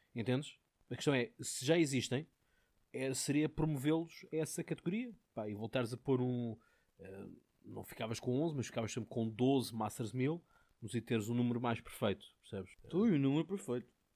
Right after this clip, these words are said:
Speaker 1: Pá, são, são pancas de um gajo que é de história, pá. O que é que queres que eu te faça? Simbólico e tudo isso está sempre, está sempre aqui. Mas é esse o ponto.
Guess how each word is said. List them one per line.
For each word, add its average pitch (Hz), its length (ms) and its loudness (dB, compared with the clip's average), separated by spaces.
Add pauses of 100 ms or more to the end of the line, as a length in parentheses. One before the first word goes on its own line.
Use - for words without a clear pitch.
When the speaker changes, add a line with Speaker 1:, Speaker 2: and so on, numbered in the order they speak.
(140)
Speaker 1:
Pá, 190 200 0
são, 147 440 -4
são 143 200 -4
pancas 170 400 -4
de 143 60 -12
um 147 60 -8
gajo 151 220 -6
que 165 80 -6
é - 20 -2
de - 80 -8
história, 226 260 -6
pá. - 140 -12
O - 920 -20
que 123 80 -6
é - 40 -6
que - 60 -18
queres 127 120 -4
que - 80 -6
eu - 40 -2
te - 60 -18
faça? - 280 -8
Simbólico 120 480 -2
e - 20 -10
tudo 131 180 -4
isso 170 100 -4
está 185 140 -6
sempre, 175 320 -8 (760)
está - 140 -4
sempre 165 220 2
aqui. 170 280 -2
Mas 139 240 0
é 170 60 4
esse 170 200 2
o 151 60 -4
ponto. 120 360 0